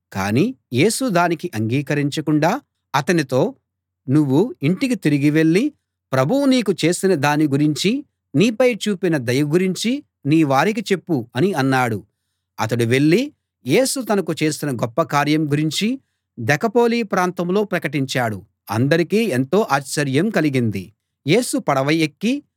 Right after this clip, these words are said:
సముద్రం అవతల ఒడ్డుకు చేరుకున్నాడు. ఆయన సముద్రం ఒడ్డున ఉండగానే పెద్ద జనసమూహం ఆయన దగ్గరకు చేరింది. అప్పుడు యూదుల సమాజ మందిరం అధికారి ఒకడు వచ్చి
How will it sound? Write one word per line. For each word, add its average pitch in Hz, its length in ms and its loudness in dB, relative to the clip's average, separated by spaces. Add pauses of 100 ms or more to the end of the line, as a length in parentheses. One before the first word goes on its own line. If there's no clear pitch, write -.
(100)
సముద్రం 233 680 0
అవతల 180 300 0
ఒడ్డుకు 156 480 -2
చేరుకున్నాడు. 127 640 0 (240)
ఆయన 247 300 4
సముద్రం 220 640 0
ఒడ్డున 175 300 0
ఉండగానే 127 800 0 (320)
పెద్ద 202 260 0
జనసమూహం 190 920 0
ఆయన 156 320 2
దగ్గరకు 139 480 -2 (120)
చేరింది. 120 460 -2 (440)
అప్పుడు 131 300 0
యూదుల 220 440 2
సమాజ 180 460 0
మందిరం 175 540 0
అధికారి 156 460 0
ఒకడు 120 300 -4
వచ్చి 117 480 -4